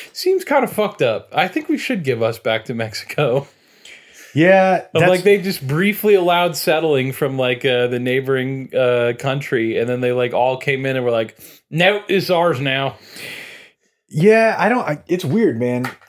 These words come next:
Speaker 2: because we talk so much about stuff that we didn't know, uh, anything about when it comes to American history. There's gotta be, I mean, as much Texas history as you learn from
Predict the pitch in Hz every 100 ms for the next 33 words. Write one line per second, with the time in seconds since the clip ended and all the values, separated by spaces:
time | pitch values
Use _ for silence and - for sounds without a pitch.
0 | 120 131 135 127 135 151 147 - 165 147
1 | 147 - 117 113 - 135 123 101 107 98
2 | 120 120 101 113 110 104 98 95 - _
3 | 98 95 95 92 92 92 90 85 110 110
4 | 107 101 92 98 98 - 95 90 101 -
5 | 95 92 107 104 87 95 - 95 87 82
6 | _ _ _ 151 185 147 110 104 98 90
7 | 87 _ _ _ _ _ _ _ _ _
8 | _ _ 104 104 95 87 80 - - 92
9 | 98 139 185 - - 156 - 117 - 135
10 | - 113 98 113 101 92 101 110 117 -
11 | _ _ _ _ - - 117 127